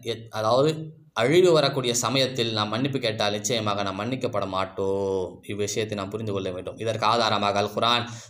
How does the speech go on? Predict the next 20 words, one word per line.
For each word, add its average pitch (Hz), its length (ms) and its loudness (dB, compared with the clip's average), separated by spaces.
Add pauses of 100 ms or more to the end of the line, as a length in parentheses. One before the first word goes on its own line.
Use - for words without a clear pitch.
(140)
பத்தாவது 165 580 4
அதிகாரம் 135 440 4 (100)
தொண்ணூறாவது 127 680 4
வசனத்திலிருந்து 139 720 0
தொண்ணூத்தி 131 420 -2
இரண்டு 139 240 4
வரை 127 140 4
உள்ள 120 160 4
வசனங்கள் 113 340 -2
நமக்கு 107 240 -2
தெளிவுபடுத்துகின்றன. 107 680 0 (480)
அதே 127 220 4
போல் 123 240 2
நான்காவது 139 520 4
அதிகாரம் 113 380 2
பதினெட்டாவது 120 500 2
வசனம் 107 360 -2
நமக்கு 104 280 -4
தெளிவுபடுத்துகின்றன. 98 680 -4 (1800)
ஆக 120 160 4